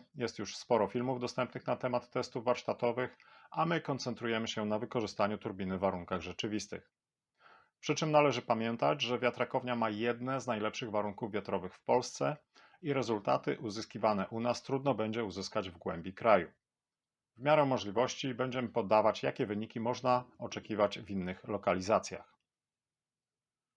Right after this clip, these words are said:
Nasze recenzje rozpoczynamy od tureckiej turbiny Istabris I siedemset o deklarowanej mocy siedmiuset watów.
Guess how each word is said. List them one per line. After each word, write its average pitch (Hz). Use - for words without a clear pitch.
Nasze 151
recenzje 127
rozpoczynamy 127
od 131
tureckiej 120
turbiny 113
Istabris 110
I 135
siedemset 104
o 120
deklarowanej 107
mocy 101
siedmiuset 95
watów. 104